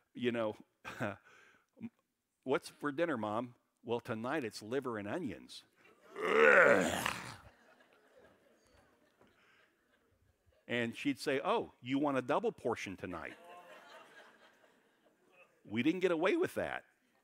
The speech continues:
Sitting at the table, and she put those peas on my plate, and I'm,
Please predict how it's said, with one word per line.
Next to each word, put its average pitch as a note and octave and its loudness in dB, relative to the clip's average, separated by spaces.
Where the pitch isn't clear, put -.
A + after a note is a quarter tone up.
Sitting E3+ -2
at E3+ 0
the D3+ -2
table, F#3 2
and A2 -4
she - -6
put D#3+ -4
those C3+ 2
peas F#3 -6
on E3+ -4
my D#3+ -4
plate, F3+ -2
and A#2 -10
I'm, A#2+ -6